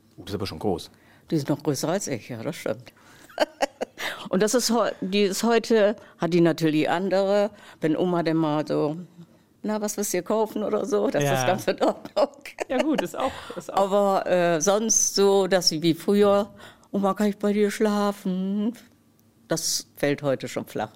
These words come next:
Speaker 2: Das
Speaker 1: Aber war schön, oder?
Speaker 2: Ja, das war schön. Da haben wir schön alle drei im Bett gelegen, gekuschelt. Die fand das traumhaft.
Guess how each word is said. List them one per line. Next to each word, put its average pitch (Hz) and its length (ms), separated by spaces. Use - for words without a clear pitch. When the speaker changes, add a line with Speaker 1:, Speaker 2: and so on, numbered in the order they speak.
Speaker 2:
Das - 560
Speaker 1:
Aber 127 180
war 170 100
schön, 185 240
oder? 143 260
Speaker 2:
Ja, 269 160
das 156 180
war 175 80
schön. 196 300
Da 117 60
haben 139 160
wir 135 60
schön 131 240
alle 127 200
drei 180 280
im 220 120
Bett 196 200
gelegen, 190 360
gekuschelt. - 800
Die 160 80
fand 220 220
das 226 180
traumhaft. 123 640